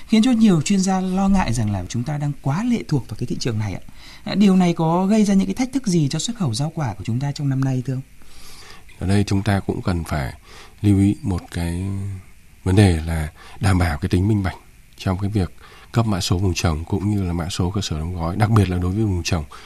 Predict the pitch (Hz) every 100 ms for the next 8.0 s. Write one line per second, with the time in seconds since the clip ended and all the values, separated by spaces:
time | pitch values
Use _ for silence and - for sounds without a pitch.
0 | - - - 87 85 87 85 82 80 -
1 | - - - - - - - 85 - -
2 | 120 101 - 98 117 120 - 107 - 90
3 | 87 82 76 - 101 110 107 104 95 90
4 | - - - - 117 101 - 113 101 78
5 | - - - - - - - - - -
6 | 78 78 82 80 98 104 104 95 90 82
7 | 80 - 76 73 90 - 98 85 80